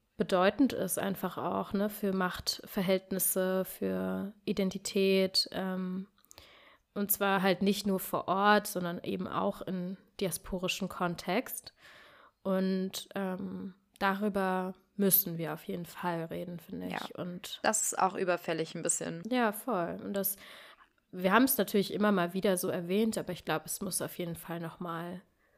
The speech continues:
Speaker 2: Fokus
Speaker 1: genug
Speaker 2: sein.
Speaker 1: Platz
Speaker 2: Mhm.
Speaker 1: sein und Fokus sein, um darüber zu sprechen.
Speaker 2: Auf jeden Fall.
Speaker 1: Also, genau, falls da jemand auch gerade zuhört, der oder die da, ähm,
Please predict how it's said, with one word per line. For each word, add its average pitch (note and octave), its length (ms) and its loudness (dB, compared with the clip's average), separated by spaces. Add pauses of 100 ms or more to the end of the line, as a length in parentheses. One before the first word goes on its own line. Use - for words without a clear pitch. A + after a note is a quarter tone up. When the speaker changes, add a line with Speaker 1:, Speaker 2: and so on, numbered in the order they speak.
(120)
Speaker 2:
Fokus - 460 -2
Speaker 1:
genug G#3+ 300 6
Speaker 2:
sein. - 60 -14
Speaker 1:
Platz - 460 4
Speaker 2:
Mhm. G3 80 4
Speaker 1:
sein E3+ 400 2
und E3+ 140 -4
Fokus - 420 -4
sein, E3+ 300 -2
um F3+ 100 -6
darüber F#3+ 380 -6
zu - 100 -12
sprechen. G#3 680 -8 (100)
Speaker 2:
Auf F#3+ 100 -6
jeden F3+ 260 -4
Fall. F3 440 -4 (840)
Speaker 1:
Also, G3 480 8
genau, G#3 360 10
falls F#3+ 300 6
da G3 100 10
jemand G3 320 8
auch - 300 2
gerade F#3+ 260 6
zuhört, G#3+ 500 4 (520)
der F#3 180 6
oder F#3 100 6
die F#3+ 300 2
da, F3+ 460 2
ähm, F3+ 480 -2